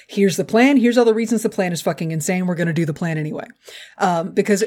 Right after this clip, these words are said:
oh, by the way, and we learn a lot of shit in this conversation. Did you know you can modify your hyperspace coordinates in mid-flight?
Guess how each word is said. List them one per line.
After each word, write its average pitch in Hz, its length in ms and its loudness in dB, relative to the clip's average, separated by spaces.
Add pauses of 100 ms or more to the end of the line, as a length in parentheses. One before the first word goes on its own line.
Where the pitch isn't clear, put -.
oh, 226 100 8
by 233 160 6
the 262 80 4
way, 226 260 2
and 202 140 4
we 196 80 4
learn 226 220 4
a 269 60 2
lot 165 180 2
of 156 60 -8
shit - 120 -6
in 226 60 -12
this 180 100 -8
conversation. 165 480 -6
Did 180 160 -2
you 226 80 0
know 240 80 4
you 247 140 4
can 214 120 -2
modify 180 500 0
your 180 200 -2
hyperspace 170 500 -4
coordinates 185 440 -2
in 175 180 -6
mid-flight? 170 480 -6